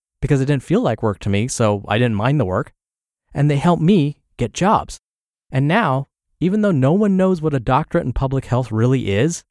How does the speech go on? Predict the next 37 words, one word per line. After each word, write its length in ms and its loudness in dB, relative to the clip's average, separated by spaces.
I 140 0
have 180 2
four 340 -2
jobs. 520 -2
I'm 120 2
a 40 2
department 440 0
chair, 360 -2
I 60 -4
have 140 -4
two 260 0
adjunct 420 0
faculty 440 -2
positions, 640 -2
and, 400 2
of 100 -2
course, 300 0
was 160 -2
recruited 320 -2
by 100 0
my 120 0
brother 480 2
to 80 -2
host 320 0
this 160 -2
very 240 2
show. 340 -4
So 180 -2
I'm 160 2
not 220 2
trying 300 -2
to 100 -2
brag. 560 -2
The 80 2
bottom 420 0
line 300 -2
is, 320 -4